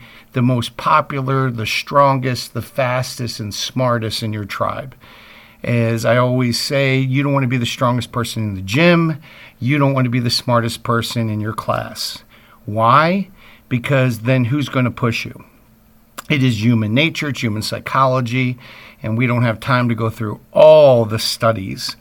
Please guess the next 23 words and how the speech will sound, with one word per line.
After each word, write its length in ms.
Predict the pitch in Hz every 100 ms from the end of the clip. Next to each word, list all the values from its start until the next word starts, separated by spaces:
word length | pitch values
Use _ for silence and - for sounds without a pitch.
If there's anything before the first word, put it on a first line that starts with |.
| - - - -
all 360 | 135 131 139 127
the 100 | 110
clinical 460 | - 127 117 113 101
research 600 | 110 107 - - - -
that 220 | 107 -
prove 380 | - 175 165 95
this. 420 | 104 120 - - - - - - -
Um, 300 | - 107 107
so 180 | 104 110
please 260 | 101 131 117
get 140 | 127
on 160 | 120 120
a 60 |
Google 300 | 107 120 117
machine 460 | 117 117 - 120 127
and 120 | 107
go 160 | 113 135
for 280 | - 110 113
it 80 |
and, 300 | - 104 104 -
and 380 | 110 101 95 95
scroll 380 | - - 117 123
the, 260 | 110 110